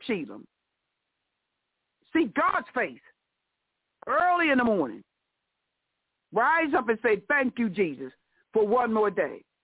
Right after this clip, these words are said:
Thank you for allowing me to be in the land of the living. Thank you for me being able to see, taste, touch, smell. Thank you for me, Father God, being able to breathe freely.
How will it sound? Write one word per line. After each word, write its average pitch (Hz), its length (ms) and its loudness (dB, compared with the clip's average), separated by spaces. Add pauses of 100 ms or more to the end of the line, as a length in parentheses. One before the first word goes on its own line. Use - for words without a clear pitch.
(440)
Thank 302 220 -4
you 254 80 -6
for 277 100 2
allowing 233 380 2
me 233 140 2
to 202 100 2
be 220 280 -4
in 202 200 0
the 185 80 0
land 190 240 0
of 170 80 -4
the 160 80 -2
living. 135 360 -2 (200)
Thank 294 260 -4
you 311 100 0
for 269 200 -2
me 247 180 0
being 226 320 -2
able 202 260 0
to 160 160 -8 (140)
see, 151 300 -8 (800)
taste, 180 340 0 (680)
touch, 254 240 0 (720)
smell. 196 500 -2 (840)
Thank 320 220 0
you 294 60 -4
for 339 100 2
me, 269 200 4
Father 240 340 0
God, 220 260 -2
being 233 200 0
able 208 180 2
to 180 140 2
breathe 220 600 -4 (120)
freely. 226 500 0